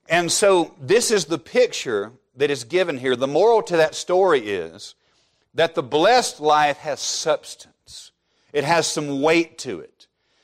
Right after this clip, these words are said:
Uh, it has some nourishment for others spiritually, but the life, uh, of sin and selfishness, it's empty and vain. It's worthless. They just,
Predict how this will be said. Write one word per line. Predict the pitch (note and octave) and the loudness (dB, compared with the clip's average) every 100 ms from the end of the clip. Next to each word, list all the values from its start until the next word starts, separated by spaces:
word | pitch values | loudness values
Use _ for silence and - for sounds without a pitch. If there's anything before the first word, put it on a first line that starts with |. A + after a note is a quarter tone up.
| _ _ - | _ _ -4
Uh, | D3 D3+ | 0 2
it | D#3+ | 2
has | D#3 F#3 E3+ | 2 2 2
some | - E3 C#3 C3+ | 0 -4 -4 -8
nourishment | C#3+ D#3+ F#3+ F#3+ D3 - B2 - | -2 2 4 4 0 -6 -10 -6
for | C#3 | -2
others | D3 E3+ D3 A#2 - _ _ | 4 4 4 2 -2 _ _
spiritually, | - - D#3+ F3 E3+ - C#3 | -16 -8 0 2 2 -2 -4
but | C#3+ C#3+ | -2 0
the | |
life, | C#3+ E3 G#3+ G3+ - _ _ _ - | 2 2 4 0 -2 _ _ _ -4
uh, | E3+ E3 | -2 2
of | D#3 | 0
sin | - G3+ G#3 | 0 0 0
and | F3+ | 0
selfishness, | D3 - G3 A3 D#3 C#3+ C#3+ - | -2 2 2 2 -2 -8 -10 -6
it's | E3 D#3 - | -6 -8 -2
empty | G3+ A3+ - G#3+ G3+ | -2 -2 -4 -4 -2
and | - C#3+ B2 | -4 -10 -10
vain. | G#2 C3+ A2 F#2+ | -6 -4 -6 -12
It's | A2 - | -18 -20
worthless. | C3 A#2+ C#3 - - C2 - - _ - | -6 0 0 0 -10 -20 -20 -20 _ -6
They | D#3+ | -2
just, | F3 G3 - | 0 -2 -6